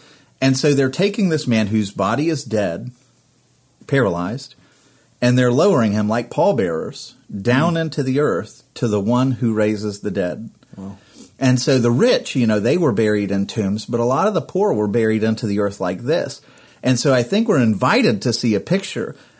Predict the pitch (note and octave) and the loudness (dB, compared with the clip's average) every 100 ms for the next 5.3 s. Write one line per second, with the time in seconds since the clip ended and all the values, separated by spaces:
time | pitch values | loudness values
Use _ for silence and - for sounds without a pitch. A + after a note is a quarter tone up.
0 | - C3 G3 G#3 G#3+ F3+ A#2 G2+ A#2+ G#3 | -4 0 0 2 0 0 -2 0 2 0
1 | - C#3+ - - G#2+ G2+ G2 G#2+ - - | 0 -4 -2 -2 0 2 0 -4 -6 -2
2 | A#2 G#2 B2 G#2+ G#2+ - - - F3+ F3 | -2 0 0 0 -2 -6 -6 0 2 2
3 | B2 A2+ A2 G2+ G2+ G2 - D#3+ F#3+ A#2+ | 2 2 2 0 -4 -6 -6 -2 0 0
4 | F2+ F#2 - - G#2+ A2 A2 - G3+ - | -2 -4 -6 -4 -4 -4 -8 -4 -4 -4
5 | - A#2 G#2 | -4 -4 -4